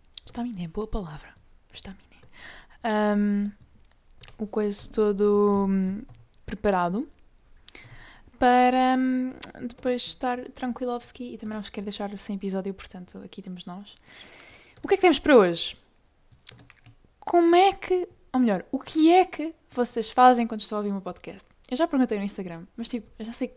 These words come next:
quase ninguém vai responder. Até agora tenho quatro respostas e foi porque eu mandei para as pessoas, porque sei que são pessoas que ouvem fielmente, ah, fielmente os meus episódios. As respostas foram mais ou menos lavar a louça, no caso, tarefas domésticas, também tinha lá passado a ferro, não sei o quê.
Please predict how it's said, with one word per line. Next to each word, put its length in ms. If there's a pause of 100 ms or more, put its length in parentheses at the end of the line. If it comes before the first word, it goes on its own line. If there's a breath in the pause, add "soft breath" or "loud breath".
quase 180
ninguém 200
vai 100
responder. 400 (500 loud breath)
Até 200
agora 180
tenho 120
quatro 220
respostas 400
e 60
foi 120
porque 200
eu 20
mandei 180
para 100
as 80
pessoas, 300
porque 160
sei 140
que 60
são 100
pessoas 300
que 120
ouvem 220
fielmente, 640
ah, 400 (360 loud breath)
fielmente 520
os 80
meus 180
episódios. 600 (500 loud breath)
As 180
respostas 380
foram 180
mais 180
ou 60
menos 220
lavar 300
a 20
louça, 380 (160)
no 80
caso, 220 (440)
tarefas 320
domésticas, 400
também 160
tinha 140
lá 60
passado 200
a 40
ferro, 180
não 80
sei 100
o 40
quê. 100